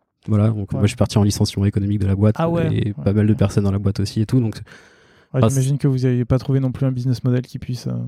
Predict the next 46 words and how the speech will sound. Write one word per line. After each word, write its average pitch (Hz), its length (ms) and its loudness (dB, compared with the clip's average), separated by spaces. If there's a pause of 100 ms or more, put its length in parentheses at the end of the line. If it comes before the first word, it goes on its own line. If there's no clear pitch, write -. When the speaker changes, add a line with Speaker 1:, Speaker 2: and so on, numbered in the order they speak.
Speaker 1:
Ouais, 117 240 6
non, 120 120 4
c'est, 117 280 0
bah, 120 120 4
en 127 80 4
fait, - 360 -2 (220)
on, 117 200 -2
on 120 100 0
faisait, 127 220 2
on 120 80 -2
faisait, 120 220 2
on 117 80 -2
générait 117 260 0
quand - 80 -2
même 117 140 -2
pas 110 100 -2
mal 117 160 2
de 110 60 2
revenus. 107 340 -2 (160)
De, 107 140 -4
Speaker 2:
Ok. 127 80 0 (120)
Speaker 1:
donc, 107 400 -8
euh, 101 440 -2
in-app, 120 320 2
en 110 80 -2
fait, 117 260 0
tu 101 140 -16
pouvais, 104 340 0
euh, 101 160 2
t'avais 98 280 -2
un, 95 420 -6 (240)
un 107 80 0
watermark 107 640 0
quand 104 140 -6
tu - 100 -16
partageais 107 440 0
sur, 98 260 -4
euh, 98 160 -4 (320)
sur 98 220 -6
Instagram. 107 360 2
Donc, 98 160 -4
t'avais 95 180 0
un, 92 160 -6 (280)
tu 101 80 -12
vois, 95 160 -6 (340)
euh, 95 120 -6